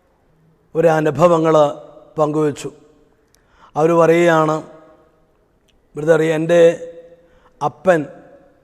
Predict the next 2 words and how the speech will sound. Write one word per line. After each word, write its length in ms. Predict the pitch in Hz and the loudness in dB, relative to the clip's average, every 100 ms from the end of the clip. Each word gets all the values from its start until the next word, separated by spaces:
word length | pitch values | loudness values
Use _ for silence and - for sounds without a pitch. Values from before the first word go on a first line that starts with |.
| _ _ _ _ _ _ _ _ _ _ _ _ _ - | _ _ _ _ _ _ _ _ _ _ _ _ _ -2
പ്രായാധിക്യത്തിൽ 840 | 165 160 170 170 170 160 160 175 170 165 - - - - _ _ _ _ - | 2 4 4 4 2 0 0 2 2 2 -2 -16 -20 -20 _ _ _ _ -12
എന്നോടും 580 | 156 156 165 170 165 | -8 -2 2 2 2